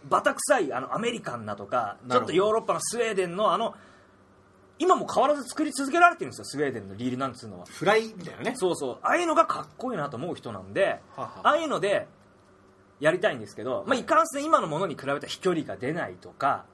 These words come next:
Speaker 2: あー。
Speaker 1: あるんですよ。でも、やっぱり、それで釣りたいと。
Speaker 2: なるほどね。
Speaker 1: だから、同じですよ。あの、家帰って、
Speaker 2: うん。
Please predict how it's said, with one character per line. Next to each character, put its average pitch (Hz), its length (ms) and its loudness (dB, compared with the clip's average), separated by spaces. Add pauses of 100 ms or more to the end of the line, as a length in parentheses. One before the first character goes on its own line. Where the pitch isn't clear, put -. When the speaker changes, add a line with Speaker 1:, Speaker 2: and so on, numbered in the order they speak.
(120)
Speaker 2:
あ 110 540 -4
ー。 - 40 4
Speaker 1:
あ 311 80 6
る 277 120 0
ん 123 60 -8
で 101 60 -12
す - 160 -14
よ。 78 80 -20 (360)
で 285 160 0
も、 311 360 0 (320)
や 214 120 4
っ - 60 -8 (140)
ぱ 294 100 4
り、 269 360 -2
そ - 180 -2
れ 139 80 0
で 202 100 0
釣 123 260 -8
り 135 60 -12
た 143 140 -2
い 98 80 -10
と。 - 100 -20 (160)
Speaker 2:
な 131 140 0
る 123 80 -2
ほ 220 80 -2
ど 254 80 6
ね。 233 80 6
Speaker 1:
だ 202 80 6
か - 100 -6
ら、 285 80 0
同 311 60 4
じ 294 80 0
で - 20 -6
す 165 80 -6
よ。 143 60 0
あ 151 40 2
の、 151 280 2
家 269 160 -2
帰 220 100 2
っ 127 140 2
て、 127 440 -4
Speaker 2:
う 117 40 -12
ん。 95 200 -12